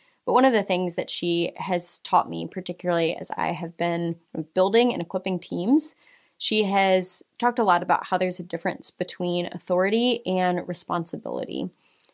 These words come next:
and that both are important in kind of thinking through as we lead teams. If I give somebody the responsibility to plant a garden in my name, we're just gonna use this as an example today,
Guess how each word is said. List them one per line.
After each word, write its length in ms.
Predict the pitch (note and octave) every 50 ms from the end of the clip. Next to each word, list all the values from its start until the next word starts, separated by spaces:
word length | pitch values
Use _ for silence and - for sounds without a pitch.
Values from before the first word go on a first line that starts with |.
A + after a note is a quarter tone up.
| _ _ _ _
and 100 | F#3 F#3
that 120 | F3+ F#3 -
both 220 | G3 G3 G3 G3
are 100 | - -
important 460 | F3 E3+ E3+ - E3+ E3+ E3+ - - - _ _
in 400 | - E3+ E3+ E3 E3 E3 E3+ E3+ E3+ -
kind 160 | - - F3 E3
of 60 | -
thinking 280 | F3+ F3+ E3+ G#3+ G#3+
through 200 | G#3+ - A#3 A#3+
as 140 | G#3+ F#3+ F#3
we 100 | E3+ D#3+
lead 240 | - E3+ E3 E3 -
teams. 520 | - - E3+ E3+ E3+ E3+ F3 F3 - - _ _ _ _ _ _ _ _ _ _ _ _ _ _ _ _ _ _ _ _ _ _ _ _ _ -
If 120 | F#3+ F#3+ -
I 520 | - G#3+ G#3+ A3 A3 A3 A3 A3 A3 - G3+
give 140 | C4 C4+ C4
somebody 280 | - B3+ A#3 A3+ A3+
the 80 | A3 G3+
responsibility 800 | G3 F#3+ - - G3 F#3+ F3+ F3 E3 E3 - - F3 E3 E3+ F#3+ F3+ -
to 280 | - E3 D#3+ E3 E3
plant 300 | E3 - F3+ E3+ F3 -
a 40 | E3+
garden 420 | - E3+ D#3+ D#3+ D#3+ E3 F#3 G#3
in 200 | - - - F3
my 140 | F3 F3 F3
name, 360 | F3 - - - - F3+ G3+
we're 100 | G3+ -
just 200 | - - - -
gonna 180 | - F3+ F3+ E3+
use 180 | E3 E3+ E3 -
this 240 | E3 F3 E3+ -
as 200 | - - E3 -
an 60 | - E3
example 380 | E3 E3+ E3 E3+ D#3+ E3 E3
today, 360 | - F3 E3 E3+ F3+ B3+ C#4